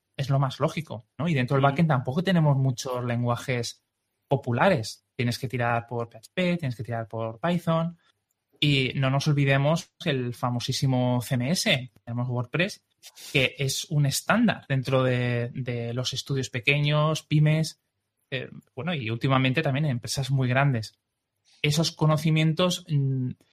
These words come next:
Speaker 1: hay que darlos. La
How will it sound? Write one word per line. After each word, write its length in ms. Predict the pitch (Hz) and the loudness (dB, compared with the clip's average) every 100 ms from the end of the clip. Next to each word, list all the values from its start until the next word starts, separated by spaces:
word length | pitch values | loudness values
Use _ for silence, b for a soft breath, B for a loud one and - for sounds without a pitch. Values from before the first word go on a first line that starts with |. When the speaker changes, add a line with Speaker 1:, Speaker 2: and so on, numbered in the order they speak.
| _ _ _ _ _ _ - | _ _ _ _ _ _ 2
Speaker 1:
hay 100 | 151 | 6
que 80 | 175 | 8
darlos. 460 | 202 202 311 - _ _ _ _ | 8 4 -2 -10 _ _ _ _
La 580 | - 135 123 113 113 113 | -2 2 4 2 0 -6